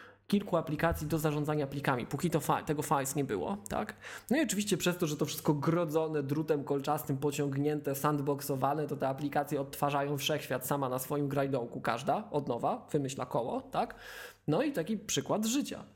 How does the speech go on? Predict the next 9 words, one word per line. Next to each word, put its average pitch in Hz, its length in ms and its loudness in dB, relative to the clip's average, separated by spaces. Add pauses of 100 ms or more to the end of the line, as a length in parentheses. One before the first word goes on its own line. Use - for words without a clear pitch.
(400)
Gość 139 440 0
chce - 200 -2
spakować 170 720 0 (160)
albo 147 320 2
rozpakować 135 920 -2 (600)
kilkunastogigabajtowy 175 1400 6
katalog 139 500 4
albo 117 200 0
plik 123 440 -2